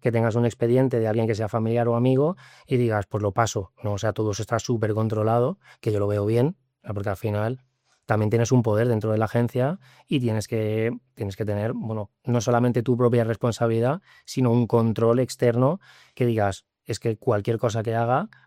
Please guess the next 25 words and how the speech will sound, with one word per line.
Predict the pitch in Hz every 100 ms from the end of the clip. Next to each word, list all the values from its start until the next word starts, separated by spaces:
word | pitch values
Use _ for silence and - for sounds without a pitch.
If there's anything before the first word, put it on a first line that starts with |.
| _
va | 113 113
a |
estar | 104 - 110 127 208
auditada, | 139 123 113 104 117 120 123 156 220
controlada | - 107 101 107 117 123 139 202
y | 131
luego | 110 107
te | 113
van | 123
a | 117
preguntar". | 104 95 95 110 - _ _
Entonces, | _ 117 - -
eso | 110 107 117
a | 113
mí, | 113 123 131 _ _ _ _
digamos | 117 107 107
que, | - 120 110 104
que | 117
me | 107
impactaba, | 104 104 - 120 127 196 - - _
pero | 123
en | 113
el |
buen | 104 104
sentido. | 107 120 139